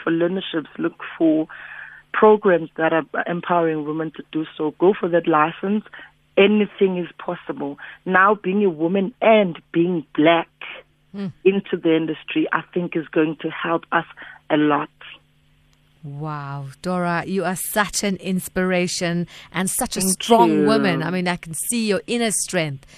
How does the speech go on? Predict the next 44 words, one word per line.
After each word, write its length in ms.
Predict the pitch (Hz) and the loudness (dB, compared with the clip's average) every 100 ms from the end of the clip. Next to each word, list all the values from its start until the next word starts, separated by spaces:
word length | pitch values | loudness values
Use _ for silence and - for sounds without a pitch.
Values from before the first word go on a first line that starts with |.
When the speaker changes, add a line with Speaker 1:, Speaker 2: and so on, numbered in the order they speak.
| - - | -18 -8
Speaker 2:
You 100 | 156 | -6
know, 160 | 151 | -4
it's, 240 | 156 160 - | -4 -6 -6
it 160 | 160 | -8
just 260 | - 202 - - | -4 -2 -2 0
shines 520 | 233 226 226 214 - | 4 4 2 -2 -6
through. 320 | 185 175 170 - - - | -4 -2 -2 -8 -16 -6
And 180 | 175 175 - - | -4 -6 -14 -2
thank 280 | 269 254 233 | 2 2 0
you 80 | 226 | -4
so 220 | - 226 | 0 0
much 280 | 202 180 - | 0 -2 -6
for 120 | - | -10
sharing 420 | 165 202 185 180 | -6 -2 -2 -2
your 120 | 170 160 | -4 -4
wisdom, 420 | 170 156 175 165 - - | -6 -4 -4 -6 -10 -14
and 160 | 165 175 | -8 -6
be 140 | 226 | -6
safe 320 | - 254 262 - | -2 0 0 0
out 200 | - 254 | -2 -2
on 120 | 226 | -2
the 100 | 233 | 0
roads. 440 | 220 294 196 - - _ - - - - | 2 2 0 -6 -10 _ -20 -20 -20 2
Speaker 1:
Thank 180 | 277 285 | 4 4
you 80 | 262 - | 0 4
so 200 | 214 247 | 4 6
much. 600 | 220 165 151 147 143 139 - - - 233 247 - | 4 4 4 4 2 -2 -8 -12 -10 -6 -4 0
Speaker 2:
<laughs> 140 | 226 180 | 0 0
There 200 | 247 262 | -4 -4
we 160 | 262 247 | -6 -4
have 160 | 247 277 | -2 0
it. 220 | 269 - - - - | -2 -4 -18 -16 2
Our 180 | 233 240 | 4 6
very 260 | 269 320 | 6 6
own 160 | 285 269 | 2 0
female 380 | 294 269 254 233 | -4 -2 -2 -2
truck 260 | 254 226 | -4 -4
driver 340 | 226 208 202 202 | 0 0 0 0
right 240 | 220 240 | -2 -2
here 140 | 254 | 0
on 120 | 214 196 | -2 -2
Sound 260 | 202 180 | -6 -6
Awake, 320 | 175 165 165 151 156 | -6 -8 -10 -16 -10
Dora 440 | 196 196 196 196 | -4 -2 -2 -6